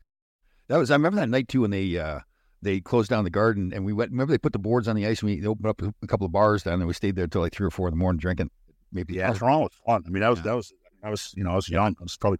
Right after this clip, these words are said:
Speaker 2: twenty-two or so.
Speaker 1: Yeah.
Speaker 2: And, uh, you know, single guy living in Toronto was,
Speaker 1: Yeah.
Speaker 2: was, uh, was, was fun.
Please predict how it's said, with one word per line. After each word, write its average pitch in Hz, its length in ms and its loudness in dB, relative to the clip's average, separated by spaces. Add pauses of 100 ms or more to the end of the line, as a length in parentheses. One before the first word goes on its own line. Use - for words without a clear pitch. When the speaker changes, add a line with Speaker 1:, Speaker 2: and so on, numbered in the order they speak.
Speaker 2:
twenty-two 98 440 -2
or 95 60 0
so. 90 360 0
Speaker 1:
Yeah. 60 180 -4 (100)
Speaker 2:
And, 85 160 -14
uh, 85 140 -10 (540)
you 90 60 -4
know, 87 60 -2
single 95 320 0
guy 87 180 4
living 87 200 0
in 82 60 -2
Toronto 90 380 0
was, - 280 -6 (220)
Speaker 1:
Yeah. 92 200 2
Speaker 2:
was, - 140 -6
uh, - 280 -20 (200)
was, - 100 -20 (200)
was - 80 -18
fun. 92 240 -10